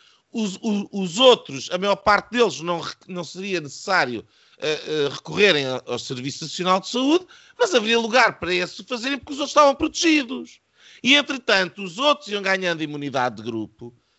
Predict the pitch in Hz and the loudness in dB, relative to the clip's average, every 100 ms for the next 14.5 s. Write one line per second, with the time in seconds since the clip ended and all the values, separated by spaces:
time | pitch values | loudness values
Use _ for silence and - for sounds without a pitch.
0 | _ - - 254 240 214 185 190 220 247 | _ -14 -6 -6 -4 0 2 2 -2 -4
1 | - 453 - 330 339 240 208 - 196 180 | -8 -10 -8 -6 -4 -2 -2 -2 -2 -2
2 | 143 139 127 151 156 - 160 139 147 190 | -4 -6 -8 -6 -8 -8 -8 -6 -2 -2
3 | 170 214 262 254 - _ _ - 233 254 | 0 4 4 2 -4 _ _ -4 4 6
4 | 240 214 233 190 208 - 185 160 147 160 | 6 2 -2 -2 -2 0 0 4 4 4
5 | - - 185 - 175 165 156 147 170 160 | -2 -10 -12 -4 -2 0 -2 -2 0 0
6 | 196 - 165 147 165 135 - 117 _ _ | -2 -6 -6 -4 -4 -4 -10 -14 _ _
7 | _ 180 190 - 175 170 - 151 - 262 | _ -2 0 2 4 4 2 -4 -2 -4
8 | - 208 - 180 - 170 160 131 143 151 | 0 0 2 -4 0 2 2 0 2 4
9 | 139 - 165 151 139 147 139 139 143 120 | 4 -2 -10 -12 -10 -12 -10 -8 -8 -8
10 | - 107 - _ _ _ - 160 - 180 | -12 -16 -16 _ _ _ 0 0 4 2
11 | - 170 160 156 147 160 151 147 160 147 | 2 -2 -2 -2 0 2 2 -2 -4 -4
12 | 123 147 175 202 226 - 220 196 185 160 | -2 0 0 0 -4 -8 -8 -4 -4 -6
13 | 151 156 151 - - 131 139 170 - _ | -4 -2 -2 -8 -12 -2 0 0 -4 _
14 | _ - 269 - | _ -2 -2 -2